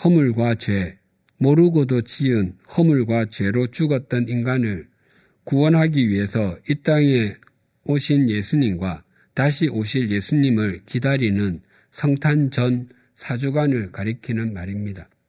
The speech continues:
기독교의 모든 절기는 대림절에서부터 시작됩니다. 대림절이 없다면 성탄절이 없을 것이고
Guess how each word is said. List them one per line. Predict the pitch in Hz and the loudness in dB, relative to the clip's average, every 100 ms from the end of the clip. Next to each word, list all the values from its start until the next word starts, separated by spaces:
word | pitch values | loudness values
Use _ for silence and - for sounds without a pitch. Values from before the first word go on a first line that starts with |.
| _ _ _ _ _ _ _ - - _ - | _ _ _ _ _ _ _ -20 -20 _ -6
기독교의 | 156 175 180 185 175 147 | 0 0 2 4 4 4
모든 | 113 135 165 165 | 2 4 4 6
절기는 | 156 160 160 151 120 107 80 - _ _ | 6 4 4 4 4 0 -4 -14 _ _
대림절에서부터 | 127 135 170 175 185 175 123 131 113 110 120 120 | 0 4 4 6 4 4 2 -2 -4 -4 -2 -2
시작됩니다. | 113 - 135 123 _ 101 98 104 85 78 _ _ _ _ _ _ _ _ - _ | -4 -4 -4 -6 _ -6 -4 -4 -8 -16 _ _ _ _ _ _ _ _ -20 _
대림절이 | 151 160 190 185 190 175 | 2 6 6 6 6 4
없다면 | 117 - 123 110 117 87 - _ _ | 2 0 2 2 2 -2 -6 _ _
성탄절이 | - 160 151 180 170 165 135 | 0 2 4 4 6 4 2
없을 | 98 139 135 | 0 -4 -2
것이고 | 139 123 101 92 | -2 -2 -2 -4